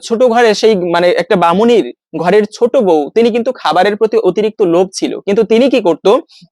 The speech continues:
যে সকলের অলক্ষ্যে বেশি বেশি নিজের খাবার খেয়ে নিত, মানে চুরি করে খেত যাকে বলে।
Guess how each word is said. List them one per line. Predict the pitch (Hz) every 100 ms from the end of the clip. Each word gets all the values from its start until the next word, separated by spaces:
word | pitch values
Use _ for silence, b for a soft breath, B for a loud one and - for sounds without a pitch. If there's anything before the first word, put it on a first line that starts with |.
| _ _ _ _ -
যে | 160
সকলের | 175 185 180 233 247
অলক্ষ্যে | - 170 226 - 247 170 165 b -
বেশি | 175 208 240
বেশি | 247 247
নিজের | 214 208 220
খাবার | - 160 170
খেয়ে | - 180
নিত, | 170 143
মানে | 113 - _ 160 165
চুরি | 165 247 254
করে | 214 180
খেত | 170 156
যাকে | 151 147 143
বলে। | 131 117